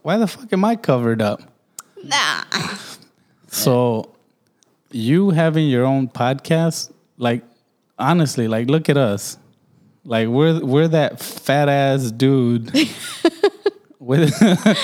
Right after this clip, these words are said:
Speaker 1: <laughs> with a big ass gut.
Speaker 2: <laughs>
Speaker 1: Like,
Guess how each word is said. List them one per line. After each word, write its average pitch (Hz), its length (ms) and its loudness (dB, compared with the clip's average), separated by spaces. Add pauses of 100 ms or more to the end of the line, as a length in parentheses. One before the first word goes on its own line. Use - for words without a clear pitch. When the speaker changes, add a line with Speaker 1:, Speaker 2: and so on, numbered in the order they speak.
(300)
Speaker 1:
<laughs> 294 80 2
with 139 200 0
a 113 80 2
big 131 340 0
ass 147 380 2
gut. 135 560 0 (280)
Speaker 2:
<laughs> 226 400 2 (840)
Speaker 1:
Like, 117 420 -2